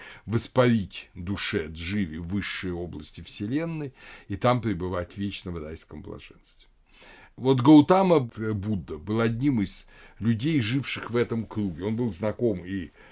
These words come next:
Кешкамбалиным, и с Махавирой, это был один круг людей, но он учил чему-то иному. Тому, что оказало намного большее влияние и намного больше людей привлекло,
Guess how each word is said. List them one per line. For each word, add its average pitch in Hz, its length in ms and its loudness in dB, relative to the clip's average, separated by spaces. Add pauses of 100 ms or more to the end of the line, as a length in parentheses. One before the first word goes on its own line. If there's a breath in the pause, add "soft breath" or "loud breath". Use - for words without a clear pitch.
(300 loud breath)
Кешкамбалиным, 135 1120 -2 (420 loud breath)
и 104 180 -4
с - 200 -8
Махавирой, 131 840 2 (360 loud breath)
это 131 240 2
был 127 240 6
один 131 400 4
круг 127 440 -2
людей, 107 560 0 (340 loud breath)
но 131 200 8
он 160 300 8
учил 156 320 0
чему-то 139 520 0
иному. 123 320 -4 (1080 loud breath)
Тому, 143 300 6
что 143 200 4
оказало 139 480 6
намного 135 400 4
большее 123 600 4
влияние 110 720 0
и 143 180 -6 (720 loud breath)
намного 135 480 6
больше 123 520 4
людей 107 500 2
привлекло, 107 920 -2